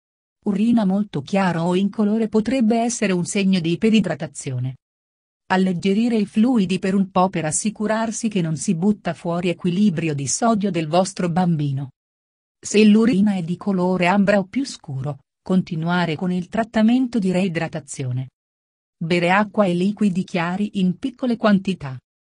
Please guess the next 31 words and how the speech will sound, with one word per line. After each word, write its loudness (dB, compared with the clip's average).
L'acqua 2
è 2
di -2
solito -2
sufficiente 0
per -4
reidratare 0
adulti. -2
Altre 0
opzioni -2
includono 4
brodo 4
chiaro, -8
ghiaccioli, -2
jet 2
low, -4
e 2
sport 0
bevande 2
contenenti 0
elettroliti. 0
Vai 2
piano, -6
bere -2
troppo -2
troppo -2
veloce 2
può 0
causare 0
il 0
vomito. -4